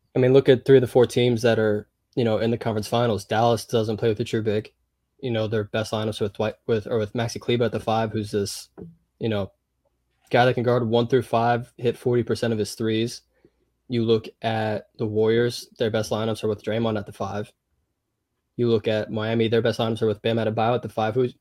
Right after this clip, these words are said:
yeah, is more of a little bit of a true five, but he still has, you know, great ball skills for someone at, at his size.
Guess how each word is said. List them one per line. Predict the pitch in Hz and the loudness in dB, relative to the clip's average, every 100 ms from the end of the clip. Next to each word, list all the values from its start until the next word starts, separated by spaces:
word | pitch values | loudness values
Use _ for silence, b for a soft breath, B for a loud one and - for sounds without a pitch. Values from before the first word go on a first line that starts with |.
| - | 0
yeah, | 202 196 | 4 4
is | 147 | 4
more | 143 151 | 6 4
of | |
a | 127 | 4
little | 117 117 135 | -2 0 2
bit | 151 | 2
of | 147 | 0
a | |
true | - 165 | 2 2
five, | 170 170 | 2 0
but | 131 | 0
he | |
still | 117 151 131 | 0 2 2
has, | 104 - - - | 2 -6 -18 -6
you | 120 | -2
know, | 113 101 - _ _ | 0 -2 -8 _ _
great | - 131 151 | 0 0 2
ball | 107 117 | 0 -2
skills | - 101 - | -2 -6 -4
for | 107 | -6
someone | - 113 | -4 -4
at, | 107 - | -4 -6
at | 110 | -12
his | 101 110 | -8 -10
size. | - 113 127 110 104 | -6 -2 -2 -2 -6